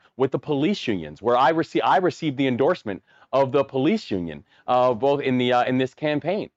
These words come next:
because they s-, understood that we're gonna work in partnership to make sure that people have a right to feel safe, and children should never have to feel, grow up in fear of the neighborhood that they call home,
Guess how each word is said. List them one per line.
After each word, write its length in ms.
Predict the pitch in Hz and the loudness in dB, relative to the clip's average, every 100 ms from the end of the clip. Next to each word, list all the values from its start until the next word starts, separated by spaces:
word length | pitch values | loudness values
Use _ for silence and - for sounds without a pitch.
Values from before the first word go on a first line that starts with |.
| _ _ _ | _ _ _
because 300 | 285 202 135 | -2 0 2
they 140 | 151 | 2
s-, 120 | 156 160 | 0 0
understood 640 | 147 170 170 - 208 196 | 0 2 0 0 0 2
that 80 | 139 | 2
we're 180 | 156 196 | 2 2
gonna 140 | 190 | 2
work 220 | 165 175 | 2 0
in 100 | 160 | -2
partnership 540 | - 180 208 170 117 - | -2 -2 0 0 -4 -4
to 100 | 131 | -2
make 120 | 131 | -2
sure 180 | - 170 | -2 -2
that 120 | 151 | -2
people 360 | 165 165 180 - _ - | -6 -2 -2 -2 _ -4
have 200 | 151 156 | 0 0
a 80 | |
right 260 | 139 139 160 | 2 0 0
to 80 | 160 | -4
feel 220 | - 143 | 0 -2
safe, 420 | 127 - 139 123 - | -2 -2 0 0 -2
and 140 | 127 | -6
children 340 | - 139 139 143 | -4 -4 -4 -4
should 160 | 135 | -2
never 480 | 113 123 160 113 110 _ _ | -2 0 0 0 -2 _ _
have 180 | - 139 | -4 -2
to 80 | 127 | -2
feel, 340 | 139 131 131 110 98 113 | 0 2 2 0 -8 -8
grow 160 | 110 139 | 2 2
up 80 | 135 | 2
in 100 | 110 | -6
fear 340 | - 175 147 | -2 0 2
of 120 | 113 | 0
the 80 | 117 | 0
neighborhood 360 | 117 113 127 123 | -2 0 -2 -2
that 60 | |
they 120 | 127 | -4
call 260 | 120 120 120 | -4 -2 -4
home, 360 | - 190 123 | -4 -8 -8